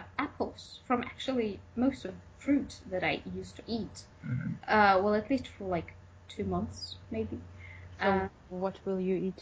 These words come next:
Speaker 1: <laughs> Maybe, uh, actually, I, I want to go, you know, all green. I want to, to try eat more greens and some vegetables.
Speaker 2: Mm.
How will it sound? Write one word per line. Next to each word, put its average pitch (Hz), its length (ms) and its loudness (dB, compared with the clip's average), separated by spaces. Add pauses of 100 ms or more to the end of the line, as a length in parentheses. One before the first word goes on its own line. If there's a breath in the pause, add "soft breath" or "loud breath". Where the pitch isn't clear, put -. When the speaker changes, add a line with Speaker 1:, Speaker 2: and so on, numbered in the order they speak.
Speaker 1:
<laughs> - 1400 6
Maybe, 254 340 -2 (240)
uh, 240 220 4 (200)
actually, 233 440 -8
I, 277 80 -2 (160)
I 294 100 2
want 311 300 -2
to - 100 -18
go, 285 240 2 (160)
you 240 80 0
know, 214 120 -2 (200)
all 208 160 2
green. 185 580 6
I - 60 -10
want 185 220 -4
to, - 80 -4
to - 360 -10 (140)
try 185 340 0
eat 185 120 -2 (280)
more 185 180 -2
greens 165 800 0
and 156 180 -2 (440)
some 175 260 0
vegetables. - 720 -4
Speaker 2:
Mm. 123 80 2